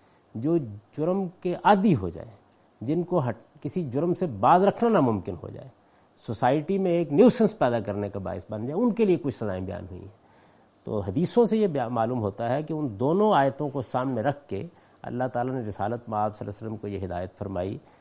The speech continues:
کہ آپ جرم کی نوعیت اور مجرم کے حالات کے لحاظ سے یہ دونوں سزائیں دے سکتے ہیں، وہ وہاں زیر بحث آئیں گی۔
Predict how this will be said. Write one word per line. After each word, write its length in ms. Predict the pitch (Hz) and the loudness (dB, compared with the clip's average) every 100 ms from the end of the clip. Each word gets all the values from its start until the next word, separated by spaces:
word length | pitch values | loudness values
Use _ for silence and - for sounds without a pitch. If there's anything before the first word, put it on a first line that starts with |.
| _ - | _ -10
کہ 80 | |
آپ 380 | 98 110 139 151 - _ _ _ - 98 95 | 0 4 4 2 -4 _ _ _ -16 -12 -6
جرم 260 | 127 165 | -2 -2
کی 180 | 160 165 | -2 -4
نوعیت 500 | 123 98 107 147 151 | -2 0 0 -2 -4
اور 80 | 135 | -6
مجرم 420 | 98 101 127 147 | -4 -4 -2 -4
کے 120 | 135 | -4
حالات 500 | 117 90 92 117 135 | -4 -2 0 0 0
کے 80 | 139 | -4
لحاظ 340 | 110 87 98 98 | -4 -2 -4 -4
سے 280 | - 101 165 _ _ _ | -8 -10 -12 _ _ _
یہ 120 | 139 | -8
دونوں 280 | 131 143 139 | -4 -2 -2
سزائیں 280 | 110 95 87 | -4 -8 -10
دے 140 | 90 | -12
سکتے 360 | 87 - - - | -16 -20 -20 -20
ہیں، 140 | 131 _ _ _ _ - | -20 _ _ _ _ -14
وہ 140 | 135 127 | -8 -4
وہاں 200 | 120 147 | 0 2
زیر 160 | 98 85 | 0 -4
بحث 260 | 87 90 107 | -8 -10 -10
آئیں 180 | 104 | -12
گی۔ 80 | 107 | -14